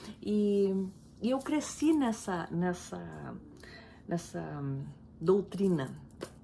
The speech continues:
católica. Então, é, também percebi, também foi um choque pra mim quando eu comecei a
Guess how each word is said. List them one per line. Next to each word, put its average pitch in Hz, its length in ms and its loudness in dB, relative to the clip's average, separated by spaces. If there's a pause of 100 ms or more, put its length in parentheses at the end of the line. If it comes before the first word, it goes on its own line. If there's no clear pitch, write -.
católica. - 640 -6 (520)
Então, 202 500 2 (1400)
é, 160 600 2 (2000)
também 233 460 6
percebi, 190 640 0
também 254 360 0
foi 240 220 0
um 185 100 2
choque - 460 -8
pra 147 220 -8
mim 180 280 0
quando 190 180 -2
eu 214 60 0
comecei 226 760 -2 (420)
a 202 300 -2